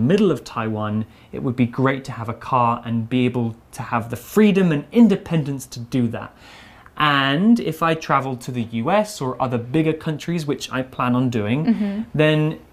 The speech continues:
Speaker 1: it would be pretty useful to be able to go there and rent a car that I can drive
Speaker 2: Yes.
Speaker 1: myself. So
Speaker 2: Agree.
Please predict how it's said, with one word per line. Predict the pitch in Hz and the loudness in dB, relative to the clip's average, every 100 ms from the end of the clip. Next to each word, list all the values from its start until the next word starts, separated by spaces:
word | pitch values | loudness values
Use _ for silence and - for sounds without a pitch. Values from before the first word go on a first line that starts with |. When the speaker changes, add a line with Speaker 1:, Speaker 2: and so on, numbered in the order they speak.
| - | -6
Speaker 1:
it | 156 151 | -2 0
would | 135 | 0
be | 135 | 0
pretty | 127 135 | 0 2
useful | 123 117 117 - 110 | 2 2 0 -2 -8
to | - | -6
be | 113 107 | -2 -2
able | 107 101 | -2 -6
to | - | -8
go | 104 113 107 | -4 -2 0
there | 107 104 | -2 -2
and | 107 107 107 | -2 -2 2
rent | 123 120 - | 0 0 -8
a | 104 | -16
car | - - 107 104 104 | -12 -6 -4 -2 -4
that | 107 110 | -6 -4
I | 117 | -4
can | - 113 | -2 -6
drive | 104 101 107 117 - - | -4 -6 -8 -12 -14 -10
Speaker 2:
Yes. | 110 196 - - - | -4 -2 -4 -6 -8
Speaker 1:
myself. | - - - - | -8 -8 -14 -4
So | 156 147 | 0 2
Speaker 2:
Agree. | 147 | 2